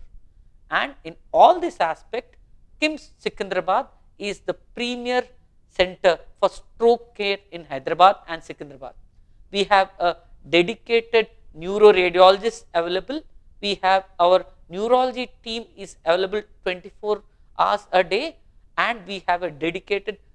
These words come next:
stroke I C U also, which is managed by intensivists. Therefore, we can provide a full-fledged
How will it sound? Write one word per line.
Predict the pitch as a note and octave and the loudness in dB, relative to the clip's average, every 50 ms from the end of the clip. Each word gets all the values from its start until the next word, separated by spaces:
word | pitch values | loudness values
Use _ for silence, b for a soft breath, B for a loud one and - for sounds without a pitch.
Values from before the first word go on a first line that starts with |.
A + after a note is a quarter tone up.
| _ | _
stroke | _ _ - - - G#3 G3 G3 - - - - - | _ _ -18 -6 0 0 0 0 -2 -8 -20 -4 0
I | D#3+ E3 E3+ | 0 0 0
C | E3+ - - G3+ | 0 -4 -8 -10
U | F#3 | -8
also, | - - D3 D3 D3 - - - C3 - - - - - - | -4 -2 -2 -2 -2 -6 -12 -20 -20 -20 -20 -20 -20 -16 -12
which | - F#3 - - | -12 -10 -8 -8
is | F#3+ E3 | -10 -10
managed | D#3 D3+ D3 D#3 D#3 E3+ F3+ F#3+ G3+ F#3+ - _ | -12 -12 -10 -8 -8 -8 -8 -10 -14 -14 -16 _
by | - F#3 F#3 G3 A3 A#3+ - - - _ - _ _ - | 0 2 2 2 0 -6 -12 -20 -20 _ -20 _ _ -14
intensivists. | F3+ F#3+ E3+ - F#3 D#3 - - - - - - - - - - _ - - - - - - | -14 -10 -8 -8 -8 -8 -12 -18 -20 -20 -20 -20 -20 -20 -20 -20 _ -20 -20 -20 -20 -10 -4
Therefore, | F3 F3+ F3+ - - B3+ D4 F4 - _ _ _ _ _ - | -2 -2 -2 -2 -2 -4 -4 -4 -6 _ _ _ _ _ -10
we | G#3 G3+ | -8 -8
can | - - G#3+ F#3+ F#3 - _ | -4 -2 -2 -2 -4 -8 _
provide | - E3+ D#3+ F3 F#3+ G#3 B3 D#4 E4+ - - - - _ - - - | -12 -6 -2 0 0 2 0 -2 -8 -14 -20 -20 -20 _ -4 2 2
a | F3+ F3+ - - - _ _ - | 2 2 0 -6 -20 _ _ -10
full-fledged | C#4 C#4+ D4 C#4 - - _ - G#3 G#3 G#3 F3 - - | -8 -8 -8 -10 -12 -16 _ -2 -2 -2 -2 -2 -8 -16